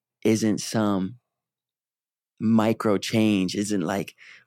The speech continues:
"Oh, I ate this little thing wrong, this little thing, or I slept." No.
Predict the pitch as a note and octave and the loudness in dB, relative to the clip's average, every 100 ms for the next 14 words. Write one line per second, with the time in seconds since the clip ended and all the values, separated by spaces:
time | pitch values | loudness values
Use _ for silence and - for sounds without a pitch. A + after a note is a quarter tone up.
0 | _ A#2 G#2+ G#2 D#2+ A#2 - D#2+ A#2+ A#2+ | _ 0 2 2 2 2 0 -2 -4 -2
1 | - A#2+ A2+ - B2 G#2 A#2 A2+ A#2 - | -4 -4 -4 -4 -2 0 0 0 -2 -4
2 | A2+ A#2 A#2+ A2+ F#2+ - - A2 - A#2 | -10 -10 -6 -4 -4 -6 -6 -6 -6 -10
3 | - - - _ G#2+ G2+ F#2 | -12 -20 -20 _ 0 0 0